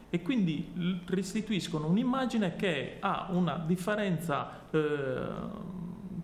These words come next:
prospettica leggermente diversa e questo, eh, ci permette di avere una, eh, tridimensionalità nella visione, eh, quotidiana delle cose.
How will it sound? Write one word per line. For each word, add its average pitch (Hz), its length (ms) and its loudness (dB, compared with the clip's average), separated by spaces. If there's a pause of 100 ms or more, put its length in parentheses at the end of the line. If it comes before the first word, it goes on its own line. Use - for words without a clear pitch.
prospettica 233 760 0
leggermente 175 600 2
diversa - 580 -4 (320)
e - 100 -2
questo, - 640 -2
eh, 160 260 2
ci 180 140 0
permette 175 540 0
di 160 100 2
avere 139 680 0 (100)
una, 160 500 2
eh, 135 920 0
tridimensionalità 214 1000 2
nella 165 220 0
visione, 175 640 2 (120)
eh, 135 340 -2
quotidiana 156 520 0
delle 123 280 -4
cose. - 560 -10